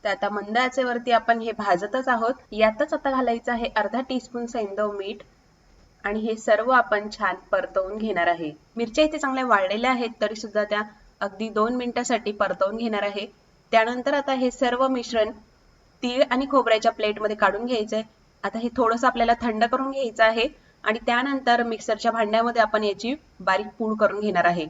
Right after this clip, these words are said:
आता हे मिक्सरमध्ये वाटताना अगदीच मिक्सर चालूच ठेवायचा नाहीये, पल्स मोडवरती चालू बंद, चालू बंद करून ही चटणी आपण बनवून घेणार आहे. मिक्सर कंटिन्यू चालू ठेवला तर अगदी तिळातलं तेल निघून येईल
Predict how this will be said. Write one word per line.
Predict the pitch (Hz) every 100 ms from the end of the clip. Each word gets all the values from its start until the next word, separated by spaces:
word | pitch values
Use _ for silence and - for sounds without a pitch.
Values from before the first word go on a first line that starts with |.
| - _ _ -
आता | 175 220
हे | 226 247
मिक्सरमध्ये | 233 226 247 247 254
वाटताना | 240 202 - 247 233 214 214 - _
अगदीच | 214 208 226 269
मिक्सर | 254 - 254
चालूच | 254 240 208 233 -
ठेवायचा | 226 202 208 233
नाहीये, | 233 220 220 - _ -
पल्स | 277 294 -
मोडवरती | 262 254 247 254
चालू | 247 233 214
बंद, | 220 220
चालू | 214 208
बंद | 214 214
करून | 202 202 214
ही | 208
चटणी | 208 190 214
आपण | 196 196 196
बनवून | 185 180 190
घेणार | 214 190 175
आहे. | 180 185 220 _ -
मिक्सर | 240 - 269
कंटिन्यू | 269 233 233 277 302
चालू | 277 247
ठेवला | 262 247 220 190 180
तर | 214
अगदी | 202 185 202 254 - - -
तिळातलं | 240 233 233 240 240
तेल | 226 240
निघून | 247 240 247 240
येईल | 196 208